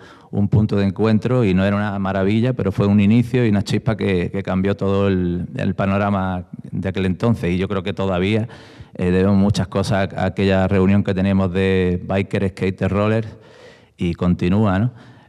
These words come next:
En vuestro caso yo me imagino que será igual. Tendréis muchos proyectos y muchas cosas que a lo mejor podéis o queréis llevar a cabo y encontréis puertas cerradas por muchos sitios, pero,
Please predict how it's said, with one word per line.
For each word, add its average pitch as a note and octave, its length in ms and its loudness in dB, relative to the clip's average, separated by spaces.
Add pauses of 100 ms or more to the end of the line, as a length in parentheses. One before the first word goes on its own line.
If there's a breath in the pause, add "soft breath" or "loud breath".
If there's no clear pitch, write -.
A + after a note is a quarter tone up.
(120)
En G#2+ 60 4
vuestro G#2 260 2
caso A#2+ 220 0
yo B2 80 4
me B2+ 40 4
imagino A#2+ 380 2
que A#2 80 0
será G2+ 240 0
igual. G2+ 380 2
Tendréis F#2+ 280 0
muchos A2 280 2
proyectos A#2 400 2
y - 20 2
muchas G#2+ 320 2
cosas A2 320 -4
que A2 240 -2
a G#2+ 60 0
lo G#2+ 80 0
mejor G#2 340 -2
podéis G#2+ 480 0
o F#2+ 140 -6
queréis G#2 260 -2
llevar G#2 220 0
a G2+ 80 -4
cabo A2+ 420 0
y F#2 400 0
encontréis G2 500 0
puertas G#2 380 0
cerradas G#2 360 0
por F#2+ 180 0
muchos G2 320 -2
sitios, G#2 340 0
pero, E2+ 300 -4